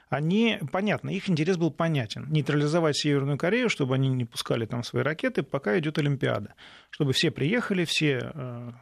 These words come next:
провели, э, спортивные игры и так далее, и так далее. И ради этого они пошли на, э, так сказать, эм, <laughs> такую поцелуйную сессию с северными корейцами. Были совершены даже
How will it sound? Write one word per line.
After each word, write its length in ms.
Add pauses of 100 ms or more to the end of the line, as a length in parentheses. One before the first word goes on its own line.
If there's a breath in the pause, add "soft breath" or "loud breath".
(120)
провели, 580
э, 400
спортивные 680
игры 240
и 40
так 200
далее, 240
и 20
так 160
далее. 280 (320 loud breath)
И 180
ради 320
этого 260
они 160
пошли 400
на, 540
э, 320 (200 loud breath)
так 120
сказать, 320 (500 loud breath)
эм, 440 (440 loud breath)
<laughs> 960
такую 360 (340 soft breath)
поцелуйную 680
сессию 520
с 60
северными 480
корейцами. 540 (400 loud breath)
Были 320
совершены 420
даже 260